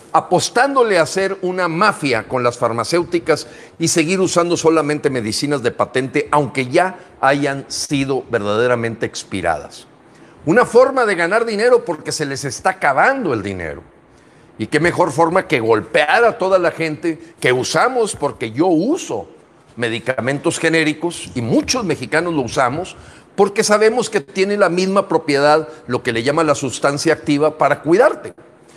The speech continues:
La veintiuno cincuenta y nueve, esta semana López volvió a hablar de que los mexicanos que criticamos a su gobierno somos sicarios. Nomás imagínate, amigo. Digo, ya, ya el nivel de odio, de rencor, de molestia, de dolor del señor López reflejado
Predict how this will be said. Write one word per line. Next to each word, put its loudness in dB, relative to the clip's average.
La 2
veintiuno 2
cincuenta 0
y 2
nueve, 0
esta 0
semana 0
López 0
volvió 2
a 8
hablar 2
de -4
que -4
los 0
mexicanos -2
que 0
criticamos -2
a 2
su -4
gobierno 0
somos -2
sicarios. -4
Nomás -2
imagínate, -2
amigo. -4
Digo, 2
ya, 2
ya 2
el 2
nivel 2
de 4
odio, 4
de 4
rencor, 2
de 0
molestia, -2
de 0
dolor 4
del -2
señor -8
López 0
reflejado 0